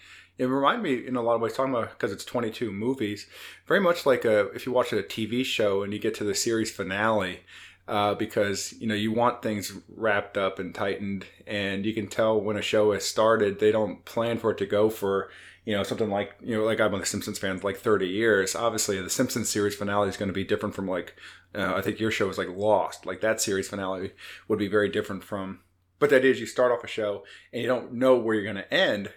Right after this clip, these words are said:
so you gotta figure out how to plug, you know, plug some holes in it. And we were talking about plot holes,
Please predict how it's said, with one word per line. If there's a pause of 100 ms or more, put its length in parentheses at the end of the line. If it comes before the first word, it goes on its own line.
so (540)
you
gotta
figure
out (180)
how
to (200)
plug, (180)
you
know,
plug
some
holes
in
it.
And
we
were
talking
about
plot
holes,